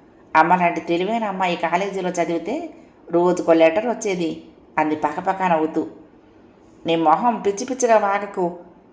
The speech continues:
నీకు కాలక్షేపం ఏమిటి అంటున్నాను, అంది మాణిక్యాంబ. ఆరుమూరు లైబ్రరీ నుంచి మంచి పుస్తకాలు తెప్పించి చదువుతున్నాను.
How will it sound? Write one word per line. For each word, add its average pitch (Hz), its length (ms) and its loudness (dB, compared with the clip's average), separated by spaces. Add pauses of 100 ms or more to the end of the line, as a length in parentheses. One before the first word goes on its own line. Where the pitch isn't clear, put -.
నీకు 165 200 0
కాలక్షేపం 208 640 2
ఏమిటి 220 320 -2
అంటున్నాను, 220 520 0 (500)
అంది 156 200 0
మాణిక్యాంబ. 156 640 0 (1700)
ఆరుమూరు 202 500 4
లైబ్రరీ 170 480 0
నుంచి 160 340 -6 (180)
మంచి 175 320 0
పుస్తకాలు 220 460 -4
తెప్పించి 175 440 -2
చదువుతున్నాను. 160 720 0